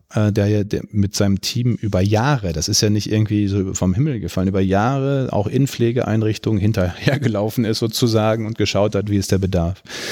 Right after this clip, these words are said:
Und ein spannender Befund ist ja auf jeden Fall schon da und in der Welt,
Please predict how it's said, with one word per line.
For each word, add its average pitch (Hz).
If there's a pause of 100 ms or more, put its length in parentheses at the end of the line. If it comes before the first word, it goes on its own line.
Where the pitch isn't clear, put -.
(360)
Und 110
ein 117
spannender 123
Befund 117
ist -
ja 107
auf 95
jeden 104
Fall 107
schon 127
da 110
und 110
in 101
der 98
Welt, 104